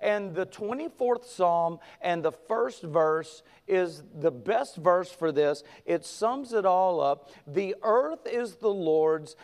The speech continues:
and the fullness thereof, the world and they that dwell therein." Just a clear definition for, and an explanation for how everything belongs to God.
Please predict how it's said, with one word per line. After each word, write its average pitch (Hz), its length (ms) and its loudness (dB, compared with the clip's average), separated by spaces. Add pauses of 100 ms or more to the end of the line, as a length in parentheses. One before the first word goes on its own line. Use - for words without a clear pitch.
(120)
and 202 280 -2
the 190 100 -4
fullness 254 720 -2
thereof, 156 1000 0 (240)
the 170 180 2
world 233 840 2 (300)
and 175 440 -4
they 254 380 2 (140)
that 240 260 -2
dwell 202 540 2
therein." 165 920 -4 (1000)
Just 214 300 -2
a 165 80 0
clear 277 420 0
definition 170 1080 -2
for, 139 420 2 (500)
and 170 200 0
an 160 120 -2
explanation 170 760 -2
for 151 260 2
how 139 340 2
everything 214 1000 -2 (260)
belongs 160 600 0
to 175 140 -6
God. 175 580 -2